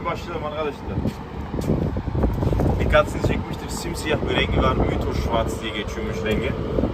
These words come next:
Ve en güzel tarafı bu arabada farların içi de siyah olduğu gibi komple grill, e, ön taraf hepsi siyah. Şurada güzel ayrıntılarımız var. Karbon,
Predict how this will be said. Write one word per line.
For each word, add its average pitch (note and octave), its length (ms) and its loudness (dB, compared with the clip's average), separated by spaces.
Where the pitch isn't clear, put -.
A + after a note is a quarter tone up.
Ve B2+ 40 6
en C#3+ 200 6
güzel D3 300 4
tarafı D3 280 4
bu C#3 60 6
arabada C3+ 340 10
farların D#3 540 6
içi - 140 0
de D#3 100 2
siyah D3+ 360 6
olduğu D3+ 280 6
gibi D3 260 6
komple B2+ 440 6
grill, A#2 300 6
e, G#2+ 60 6
ön B2+ 180 2
taraf A2+ 320 0
hepsi A#2+ 340 0
siyah. B2 420 2
Şurada C#3 600 6
güzel - 320 4
ayrıntılarımız B2 760 6
var. G#2 220 6
Karbon, A2 520 8